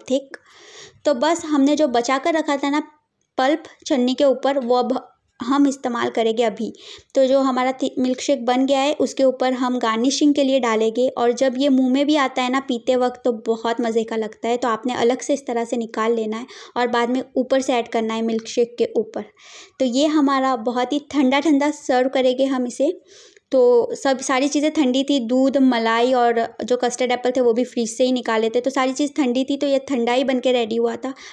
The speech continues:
आप चाहो तो इसे फ्रिज में रख के भी ठंडा कर सकते हो।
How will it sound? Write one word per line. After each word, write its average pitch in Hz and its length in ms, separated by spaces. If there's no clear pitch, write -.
आप 254 160
चाहो 254 180
तो 254 100
इसे 254 180
फ्रिज 247 320
में 240 120
रख 233 180
के 226 80
भी 240 120
ठंडा 208 280
कर 202 140
सकते - 340
हो। 196 120